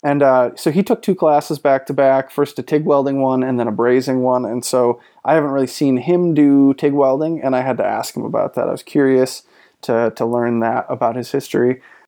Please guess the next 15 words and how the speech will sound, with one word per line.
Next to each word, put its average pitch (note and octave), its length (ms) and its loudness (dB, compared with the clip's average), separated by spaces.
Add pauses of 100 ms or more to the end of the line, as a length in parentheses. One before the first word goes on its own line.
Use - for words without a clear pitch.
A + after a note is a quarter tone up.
(160)
The D#3 60 -2
sponsor B3+ 380 2
for F3 160 2
this E3+ 220 2
week's E3 200 2
episode D3 580 4
is, C#3 580 2
once D3+ 320 0
again, C#3 440 2
it C3+ 180 0
is C#3+ 160 2
the C3 240 4
Cobra F3 400 0
Frame D3+ 340 -2
Building C3+ 640 2